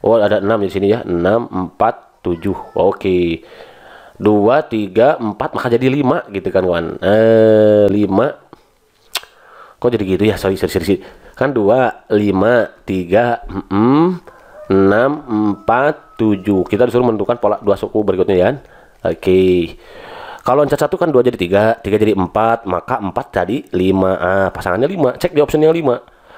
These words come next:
Oh, berarti A bukan ya, karena bukan lima. Ini wrong, ini wrong. Tinggal milih, eh, tugas kita adalah milih satu di antara tiga nih, lima sembilan atau lima delapan atau lima enam. Nah, berikutnya,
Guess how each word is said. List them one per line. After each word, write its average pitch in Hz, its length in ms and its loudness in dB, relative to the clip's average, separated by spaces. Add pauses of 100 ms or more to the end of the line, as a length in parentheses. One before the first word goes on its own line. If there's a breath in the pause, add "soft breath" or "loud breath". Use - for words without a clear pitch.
Oh, 113 160 0
berarti 104 160 -2
A 147 160 -2
bukan 120 400 -2
ya, 131 80 0
karena 110 160 -2
bukan 107 160 -2
lima. 110 240 0
Ini 101 80 -2
wrong, 123 400 2
ini 104 160 0
wrong. 127 480 2 (460 loud breath)
Tinggal 110 260 2
milih, 117 320 0
eh, 107 160 4
tugas 107 160 -2
kita 107 160 -2
adalah 117 240 0
milih 104 160 2
satu 104 400 -2
di 110 80 4
antara 98 220 0
tiga 110 180 0
nih, 95 160 2
lima 92 160 0
sembilan 95 320 0
atau 101 160 0
lima 92 160 -2
delapan 90 240 -2
atau 113 80 0
lima 104 160 -2
enam. 95 240 -2
Nah, 95 160 0 (720 loud breath)
berikutnya, 156 480 2